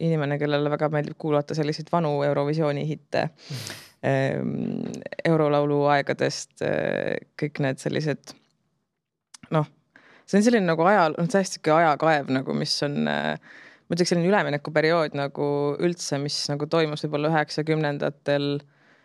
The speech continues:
Speaker 1: kaheksakümnendate lõpus, üheksakümnendatel, nullindate algus nagu see, et, eh, meil oli see tugev põhi, eks ju, Heldur Karmo lihtsalt tuli masin,
Speaker 2: <laughs>
Speaker 1: tegi kaks tuhat laulu teksti kohe, kui vaja
Speaker 2: Mhm.
Speaker 1: oli. Ja ma tunnen, et siiani nagu Eesti popmuusikas,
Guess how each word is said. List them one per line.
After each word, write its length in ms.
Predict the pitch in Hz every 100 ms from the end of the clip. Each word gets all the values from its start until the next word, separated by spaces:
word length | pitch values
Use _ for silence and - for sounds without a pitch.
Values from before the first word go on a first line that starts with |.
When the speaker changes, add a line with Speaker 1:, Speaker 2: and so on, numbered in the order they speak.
| _ -
Speaker 1:
kaheksakümnendate 440 | 175 165 165 160 180
lõpus, 320 | 196 170 170
üheksakümnendatel, 560 | 156 - 165 151 147 156
nullindate 400 | 156 143 - 165
algus 340 | 160 147 -
nagu 220 | 147 147
see, 220 | - 160 143
et, 200 | _ 143
eh, 400 | 143 143 139 - _ - - -
meil 240 | 160 156
oli 140 | 156 147
see 80 | 156
tugev 320 | 175 170 151
põhi, 440 | 160 170 156 147 151 _
eks 240 | - 147 -
ju, 140 | 139 151
Heldur 320 | 170 156 147
Karmo 320 | - 151 139 135
lihtsalt 300 | 147 - -
tuli 140 | 143
masin, 580 | 143 165 160 147 147 156 _ -
Speaker 2:
<laughs> 480 | 147 147 - 214 -
Speaker 1:
tegi 180 | 170 160 160
kaks 220 | 175 -
tuhat 220 | 147 147
laulu 220 | 165 156 143
teksti 320 | 160 - 131
kohe, 220 | 165 147
kui 100 | 151
vaja 240 | 151 165 147
Speaker 2:
Mhm. 80 |
Speaker 1:
oli. 220 | 143 143 147 - - - - - _ _ -
Ja 160 | 156 156
ma 120 | 170
tunnen, 260 | 233 254
et 80 | 180
siiani 460 | - 254 180 143 143
nagu 240 | 135 151 160
Eesti 280 | 175 - 156
popmuusikas, 680 | 170 - 139 139 - 147